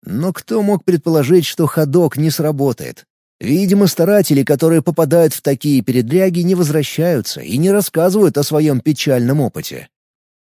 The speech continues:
Монстр устал, выдохся и еле ворочался. Алекс решил рискнуть и встал так, чтобы можно было видеть врага в момент атаки. Дело пошло веселее, все удары начали попадать в одну точку.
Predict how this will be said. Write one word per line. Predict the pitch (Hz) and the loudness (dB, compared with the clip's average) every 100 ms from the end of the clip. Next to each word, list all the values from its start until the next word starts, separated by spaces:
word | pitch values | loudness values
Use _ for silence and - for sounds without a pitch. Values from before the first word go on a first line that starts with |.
| _ | _
Монстр | 80 95 160 185 - 185 | -8 -2 0 2 0 0
устал, | 180 170 - 170 92 67 _ | 0 0 -2 -4 -4 -8 _
выдохся | - 123 214 131 107 - 80 | -8 -4 -2 0 -2 -6 -10
и | - | -6
еле | 170 180 185 175 170 | -4 -2 2 2 2
ворочался. | 170 180 - 101 - 67 53 _ _ _ _ _ | 2 0 -2 -6 -8 -12 -16 _ _ _ _ _
Алекс | 123 160 92 - | -4 -2 -4 -6
решил | 139 151 - 175 | -2 -2 2 2
рискнуть | 143 135 196 220 175 - _ | 2 0 0 0 -2 -6 _
и | 196 | -6
встал | - - 190 165 | -4 0 0 0
так, | 220 220 - | 0 -2 -2
чтобы | - 196 190 | -2 2 2
можно | 196 151 180 | 2 2 2
было | 190 190 | 4 4
видеть | 175 180 117 - | 2 -2 -2 -2
врага | 143 165 196 | -4 0 0
в | 120 | 2
момент | 160 175 147 151 | 0 0 0 -2
атаки. | 135 80 - 62 - _ _ _ _ _ | -4 -8 -12 -16 -18 _ _ _ _ _
Дело | - 82 98 190 | -8 -4 0 0
пошло | 202 202 202 | 0 -2 0
веселее, | 202 220 208 117 107 113 107 _ - | -2 -2 -2 0 0 0 -2 _ -14
все | - 127 | -6 -2
удары | 110 110 175 131 | 0 0 0 2
начали | 127 143 139 131 | 0 0 -2 -2
попадать | 147 131 143 143 | 0 0 0 0
в | 135 | 0
одну | 151 175 | 0 0
точку. | 170 214 139 - 57 | -2 -2 -4 -8 -16